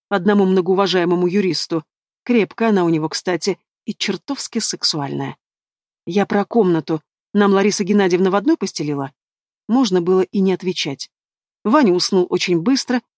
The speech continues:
они вышли, аккуратно прикрыв дверь. "Иди сюда", — позвал Юра. "Неа". Ксению азарт охватил. Это все атмосфера, честное слово. "Поцеловать тебя хочу".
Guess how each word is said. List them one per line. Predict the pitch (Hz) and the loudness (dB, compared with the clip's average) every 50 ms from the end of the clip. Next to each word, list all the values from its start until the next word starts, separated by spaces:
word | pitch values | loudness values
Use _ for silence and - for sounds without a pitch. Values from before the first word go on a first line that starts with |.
| _ _ _ - | _ _ _ -4
они | 170 180 180 175 | 0 2 2 2
вышли, | 160 190 240 220 - 220 226 - | 2 0 0 0 0 -2 -2 -2
аккуратно | - 180 - 185 180 180 170 180 175 | -4 -6 -4 -2 -2 -2 -2 -2 -4
прикрыв | 160 190 170 - - 156 151 151 | -4 -4 -6 -6 -6 -6 -6 -4
дверь. | 151 147 156 143 156 - _ _ _ _ _ _ _ _ - | -2 -2 -4 -4 -6 -10 _ _ _ _ _ _ _ _ -6
"Иди | 170 175 208 240 | -4 -2 -2 -2
сюда", — | - - - 143 135 - - _ _ _ _ _ _ _ | -2 -2 -4 -6 -8 -10 -12 _ _ _ _ _ _ _
позвал | - 190 180 170 175 180 180 | -4 -2 0 0 2 2 2
Юра. | 175 170 175 165 165 165 156 - _ _ _ _ _ _ | 2 2 2 2 2 0 -2 -4 _ _ _ _ _ _
"Неа". | - 220 269 285 220 151 139 131 - _ _ _ _ _ _ _ _ _ _ - | 0 2 4 4 4 2 0 -2 -6 _ _ _ _ _ _ _ _ _ _ -8
Ксению | - - - 302 277 262 269 - - | -2 2 4 4 6 6 4 4 2
азарт | 254 240 208 208 180 165 185 - 175 | 0 2 2 2 0 0 0 -2 -4
охватил. | 160 - 180 180 175 - - 190 180 175 - _ _ _ _ _ - | -4 -2 -2 -2 -2 0 0 0 0 0 -2 _ _ _ _ _ -6
Это | 254 240 - 175 | -4 -4 -4 -4
все | - - - 175 | -4 -2 -2 -2
атмосфера, | 160 - 165 160 156 - - - 156 147 143 139 - _ - | -2 -2 -2 -2 -2 -4 -4 -4 -4 -4 -4 -6 -10 _ -10
честное | - - - - - 147 143 | -8 -8 -6 -6 -6 -6 -6
слово. | - - 143 135 131 131 - _ _ _ _ _ _ _ _ _ _ _ _ _ _ _ _ _ _ _ _ _ _ _ _ _ _ _ _ _ - | -6 -6 -6 -8 -10 -10 -14 _ _ _ _ _ _ _ _ _ _ _ _ _ _ _ _ _ _ _ _ _ _ _ _ _ _ _ _ _ -6
"Поцеловать | 196 180 - 240 269 285 277 226 175 - | -4 -2 2 2 2 4 4 2 0 -2
тебя | - 151 143 147 | -4 -6 -6 -6
хочу". | - - 160 156 - - 151 | -4 -4 -4 -4 -4 -6 -8